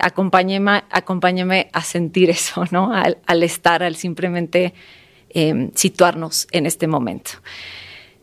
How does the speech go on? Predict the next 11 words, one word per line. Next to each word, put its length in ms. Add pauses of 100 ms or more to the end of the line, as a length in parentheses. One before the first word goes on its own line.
(140)
Quiero 240
platicarte, 760
quiero 180
empezar 540
platicándote 1000
quién 280
soy, 300
quién 200
es 140
Carla 260
Cardona, 560